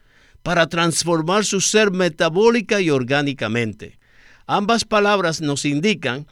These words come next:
que esto es un asunto de vida. Cuando una persona recibe al Señor Jesús, la vida divina entra en ella. No obstante,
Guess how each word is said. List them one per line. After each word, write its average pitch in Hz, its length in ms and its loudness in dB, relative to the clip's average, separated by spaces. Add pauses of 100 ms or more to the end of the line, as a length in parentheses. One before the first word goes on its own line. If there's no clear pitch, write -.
(240)
que 180 160 -4
esto 233 180 -4
es 226 120 -4
un 226 120 0
asunto 214 480 -2
de 214 140 0
vida. 247 480 -2 (400)
Cuando 190 260 0
una 262 140 2
persona 240 480 2
recibe 233 360 0
al 220 80 2
Señor 214 380 0
Jesús, 214 460 -2
la 190 220 2
vida 233 360 0
divina 220 540 0
entra 226 320 0
en 208 120 4
ella. 190 480 0 (380)
No 196 220 2
obstante, 185 800 -2